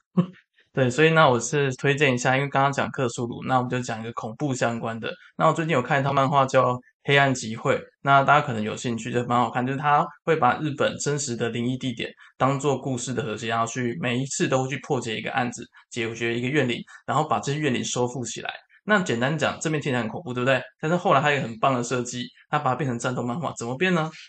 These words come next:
它就把所有的恶灵收集起来，像收集神奇宝贝一样，一只一只收起来，<laughs> 然后去打败更强的恶灵，然后换到更大的、更强的，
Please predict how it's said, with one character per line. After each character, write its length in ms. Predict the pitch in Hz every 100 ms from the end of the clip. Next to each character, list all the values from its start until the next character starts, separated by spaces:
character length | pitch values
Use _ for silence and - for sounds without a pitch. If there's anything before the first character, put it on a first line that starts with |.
| _
它 100 | -
就 80 | 180
把 140 | 147 110
所 260 | - 165
有 20 |
的 60 | 143 -
恶 60 | 139
灵 180 | 120
收 240 | 127 - 160
集 120 | 156
起 100 | 147
来， 60 | 110
像 200 | 156 127
收 280 | - 196
集 120 | 180 156
神 220 | - 151
奇 180 | 156 175
宝 160 | 127
贝 140 | 139 175
一 60 |
样， 180 | 156 165 -
一 60 | 175
只 160 | - 165
一 40 |
只 140 | 160 151
收 220 | 143 147
起 160 | -
来， 260 | - 156 - -
<laughs> 120 | - -
然 120 | 151
后 80 | 180
去 140 | 180
打 200 | - 127
败 180 | 147 160
更 180 | 160 160
强 180 | - 123
的 80 | 120
恶 120 | 143
灵， 100 | 120
然 80 | 127
后 80 |
换 140 | 180 147
到 160 | 143
更 160 | 143 135
大 180 | 135 123
的、 140 | 127 - - -
更 120 | 147
强 240 | 127 117
的， 160 | 123